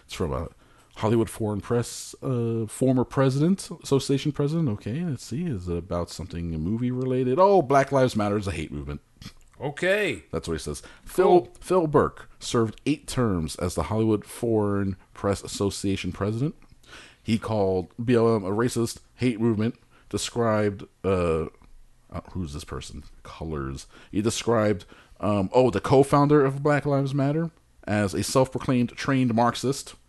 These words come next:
Speaker 1: That's weird. And sent this email out to the association's members, its staff, the group's general counsel, and the chief,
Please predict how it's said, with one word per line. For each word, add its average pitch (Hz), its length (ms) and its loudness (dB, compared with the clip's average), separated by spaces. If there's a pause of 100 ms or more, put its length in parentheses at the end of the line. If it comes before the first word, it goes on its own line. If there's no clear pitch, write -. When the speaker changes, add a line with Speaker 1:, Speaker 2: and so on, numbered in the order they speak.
(1120)
Speaker 1:
That's 78 160 -8
weird. 73 140 -12 (560)
And 101 840 0 (880)
sent 117 220 2
this 92 180 -6
email 113 200 4
out 98 180 2
to - 80 -6
the 98 80 0
association's 107 640 -2
members, 127 320 2
its - 180 -4
staff, 117 480 -2 (220)
the 117 80 0
group's 139 320 0
general 147 460 4
counsel, 156 760 2
and 156 260 2
the 147 60 2
chief, 143 320 -2